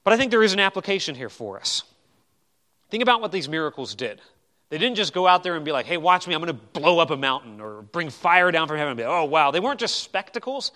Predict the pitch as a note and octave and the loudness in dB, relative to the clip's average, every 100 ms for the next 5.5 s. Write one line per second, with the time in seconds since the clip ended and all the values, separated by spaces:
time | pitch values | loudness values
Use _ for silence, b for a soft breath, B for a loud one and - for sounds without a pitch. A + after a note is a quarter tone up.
0 | B B G#3 B3 C#4+ C#4+ A#3 A#3 A3+ - | B B -2 0 0 0 -2 -6 -8 -8
1 | G#3+ E3 - A#3 G#3 - E3 A#2 A2 B2 | -8 -8 -6 -6 -6 -8 -8 -8 -10 -2
2 | D#3 - B B B B - G3+ A#3 F#3 | -2 -2 B B B B -6 -2 -2 -4
3 | G#3+ G3+ F3 D#3+ C#3 - F#3+ - C#3+ C#3 | -6 -4 -6 -6 -6 -4 -6 -6 -14 -8
4 | G3+ G3+ C3+ D3 F3 D3+ - D#3 C#3+ C#3+ | -8 -8 -10 -8 -8 -10 -14 -14 -12 -12
5 | - C3 A#2+ A#2+ | -10 -12 -10 -12